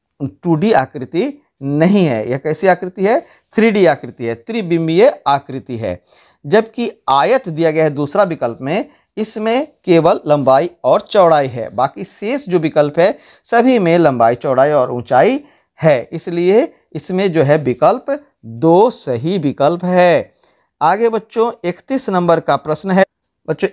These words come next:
इकतीस नंबर में दिया गया है, निम्नलिखित में कौन आयलर सूत्र है? तो बच्चों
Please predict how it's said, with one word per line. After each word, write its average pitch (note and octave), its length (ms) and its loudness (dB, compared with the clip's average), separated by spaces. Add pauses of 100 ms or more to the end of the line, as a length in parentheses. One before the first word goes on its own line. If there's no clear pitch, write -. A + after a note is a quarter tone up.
इकतीस G3+ 460 -2
नंबर F3 300 2
में D#3 160 -4
दिया C#3 180 0
गया C3 200 0
है, E3+ 180 2
निम्नलिखित D3+ 640 -2
में E3+ 260 0
कौन D#3 420 2 (180)
आयलर C3+ 480 2
सूत्र - 400 -6
है? D3 400 2 (360)
तो D#3+ 80 -8
बच्चों F3+ 260 -4